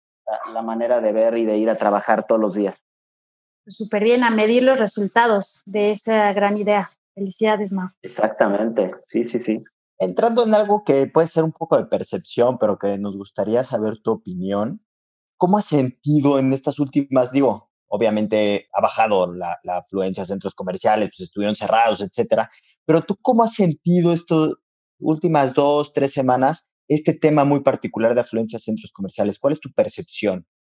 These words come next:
Speaker 3: de qué está pasando?
Speaker 1: Ha subido muchísimo, Frank. La verdad,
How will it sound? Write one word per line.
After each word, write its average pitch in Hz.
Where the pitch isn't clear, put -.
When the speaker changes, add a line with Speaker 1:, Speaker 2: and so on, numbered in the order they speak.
Speaker 3:
de 98
qué -
está -
pasando? -
Speaker 1:
Ha -
subido 143
muchísimo, 120
Frank. 95
La 110
verdad, 110